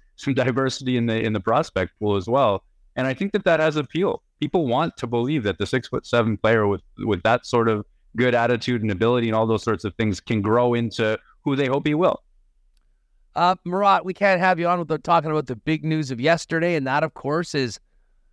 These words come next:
Speaker 2: there's a new captain in town, and that is Adam Lowry. And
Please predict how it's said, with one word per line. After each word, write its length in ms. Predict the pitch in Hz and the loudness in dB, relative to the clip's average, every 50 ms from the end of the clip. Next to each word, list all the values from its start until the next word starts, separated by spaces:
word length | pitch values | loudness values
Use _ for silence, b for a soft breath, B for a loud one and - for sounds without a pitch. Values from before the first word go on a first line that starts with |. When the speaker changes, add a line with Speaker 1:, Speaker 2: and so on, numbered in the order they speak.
| _ _ _ _ _ _ _ _ _ - | _ _ _ _ _ _ _ _ _ -12
Speaker 2:
there's 340 | 95 95 104 120 113 107 | -8 -4 -2 -2 -2 -2
a 60 | 120 117 | -2 -2
new 180 | 120 139 170 | 0 0 0
captain 460 | - - 190 151 135 - - - 98 | 0 2 4 4 4 2 -2 -6 -8
in 120 | 92 92 90 | -6 -8 -8
town, 360 | - - 92 71 69 92 95 | -8 -8 -8 -8 -6 -6 -6
and 120 | 95 98 | -4 -4
that 200 | 110 117 135 143 | -2 0 0 0
is 120 | 143 127 - - | -2 -4 -4 -2
Adam 320 | 131 131 131 131 127 123 | -2 0 0 0 0 -2
Lowry. 420 | 117 113 110 110 107 113 110 110 | -2 -2 -2 0 0 0 -2 -2
And 100 | 107 98 | -4 -6